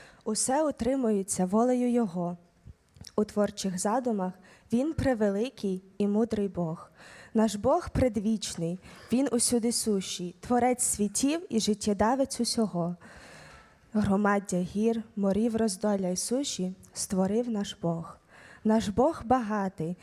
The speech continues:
і Святе Писання розказує про те, який наш добрий Бог. Стає доступна людям для пізнання Його любов.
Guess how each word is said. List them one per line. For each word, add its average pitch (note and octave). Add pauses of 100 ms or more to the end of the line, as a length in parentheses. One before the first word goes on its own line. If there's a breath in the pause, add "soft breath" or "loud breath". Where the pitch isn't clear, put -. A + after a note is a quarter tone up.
(160 loud breath)
і G3+
Святе A3+
Писання A#3
розказує A3
про G3+
те, B3 (400 loud breath)
який G#3
наш G3+
добрий G3+
Бог. E3 (720)
Стає A3+
доступна G3+
людям F#3
для F#3
пізнання G3 (540 loud breath)
Його G3
любов. F3+